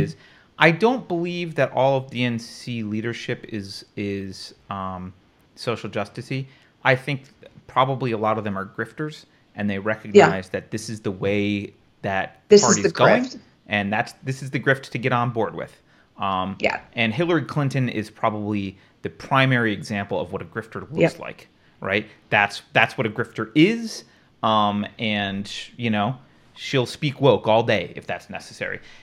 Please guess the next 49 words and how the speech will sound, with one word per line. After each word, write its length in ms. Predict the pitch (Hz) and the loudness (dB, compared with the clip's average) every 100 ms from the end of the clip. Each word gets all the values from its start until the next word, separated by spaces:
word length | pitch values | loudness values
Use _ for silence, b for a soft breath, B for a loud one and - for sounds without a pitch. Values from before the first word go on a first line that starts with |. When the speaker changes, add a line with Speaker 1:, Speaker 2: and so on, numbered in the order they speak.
| b | b
Speaker 1:
And 460 | 120 117 110 107 - - - | 0 2 4 2 -2 -4 8
I 80 | 208 | 10
don't 120 | 339 | 10
even 200 | 262 175 | 6 4
think, 240 | 170 135 - b b | 4 0 -8 b b
honestly, 500 | 156 190 208 208 196 - | 10 10 10 6 4 6
I 100 | 147 | 6
know 200 | 156 175 | 8 8
this 180 | 170 165 | 6 2
sounds 420 | 185 160 147 - - _ _ _ | 2 2 2 -4 -18 _ _ _
cliche, 340 | - 151 151 139 | -4 2 4 6
I 200 | 127 180 | 6 4
don't 120 | 196 | 4
even 160 | 160 | 2
think 220 | 135 131 - | 0 0 4
Biden's 340 | 117 123 117 | 4 4 0
a 60 | 107 | -2
grifter. 400 | 113 - 127 - | -2 0 2 2
I 140 | 147 | 0
kinda 440 | 139 - 160 170 170 | -2 -8 -6 -4 -4
think 300 | 165 147 - | -4 -4 -4
Bi-, 180 | 120 120 | -4 0
I'm 220 | 131 135 | 0 0
starting 360 | - 135 143 | 2 4 4
to 80 | 139 | 0
feel 180 | 127 120 | -4 -4
sorry 300 | - 104 98 | -2 -2 -2
for 100 | - | -6
Joe 180 | 87 92 | -8 -6
Biden. 300 | 90 90 98 | -6 -8 -10
I 100 | 101 | -12
kinda 340 | - 107 107 104 | -10 -6 -4 -4
think 300 | 104 95 - | -6 -4 8
Speaker 2:
I 100 | 233 | 8
Speaker 1:
he's 80 | 214 | 10
Speaker 2:
do 100 | 330 | 8
feel 180 | 226 202 | 8 6
sorry 300 | 180 175 165 | 10 10 10
for 140 | 170 | 6
Joe 140 | 160 156 | 4 6
Speaker 1:
something's 400 | 151 151 151 165 | 6 6 4 2
Speaker 2:
Biden. 40 | |
Speaker 1:
going 240 | 135 127 120 | 2 4 6
Speaker 2:
Yeah. 180 | 123 | 6
Speaker 1:
on 80 | 117 | 6
with 100 | 110 | 2
him 300 | - 110 104 | 0 0 2
that's 220 | 98 92 | 0 -4
just, 640 | - 117 101 98 - - | -4 2 2 2 -6 -14